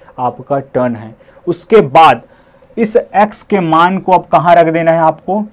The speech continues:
जिसको divide करके हमें शेषफल प्राप्त करना है। जिससे divide करना है उसको ज़ीरो के equal रखें। अब जिसको divide करना है अर्थात भाज्य को, अर्थात dividend को, अब क्या करेंगे हम, जहाँ जहाँ x दिख रहा है क्या put कर देंगे हम,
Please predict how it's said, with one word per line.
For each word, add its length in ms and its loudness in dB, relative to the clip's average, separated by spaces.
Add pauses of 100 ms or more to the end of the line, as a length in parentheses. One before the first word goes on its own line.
जिसको 480 -4
divide 520 2
करके 320 -2
हमें 200 -6
शेषफल 500 -4
प्राप्त 400 0
करना 220 -6
है। 180 -20 (600)
जिससे 440 -2
divide 380 2
करना 280 0
है 60 0
उसको 240 -4
ज़ीरो 300 -2
के 140 -4
equal 280 -2
रखें। 300 -8 (540)
अब 260 2 (240)
जिसको 460 0
divide 380 2
करना 260 -2
है 60 -4
अर्थात 280 0
भाज्य 500 0
को, 340 -8
अर्थात 340 0
dividend 540 -4
को, 220 -6 (340)
अब 200 2
क्या 160 4
करेंगे 340 0
हम, 160 -6
जहाँ 380 2
जहाँ 340 0
x 300 0
दिख 220 -4
रहा 100 2
है 80 -2
क्या 200 2
put 220 -10
कर 200 -4
देंगे 220 -6
हम, 200 -14